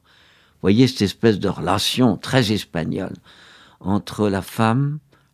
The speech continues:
la mort et l'obsession sexuelle. Ça, c'est très, très, très, très Picasso. Voilà.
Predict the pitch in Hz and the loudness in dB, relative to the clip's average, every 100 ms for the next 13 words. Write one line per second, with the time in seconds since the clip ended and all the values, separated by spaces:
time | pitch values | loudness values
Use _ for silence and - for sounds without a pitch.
0 | _ 92 104 104 107 120 123 - _ 107 | _ -2 2 2 2 -2 -4 -10 _ 0
1 | 113 95 98 87 98 - 78 - 76 76 | 0 0 -6 -6 -8 -8 -10 -10 -12 -14
2 | - 160 147 - - - - - 127 - | -6 -4 -2 -4 -8 -10 -6 -6 -6 -8
3 | - - 113 - - - 107 - - 104 | -12 -4 -4 -4 -12 -8 -6 -8 -6 -6
4 | 90 92 85 - - _ _ _ - 104 | -4 -8 -10 -14 -20 _ _ _ -2 -2
5 | - | -2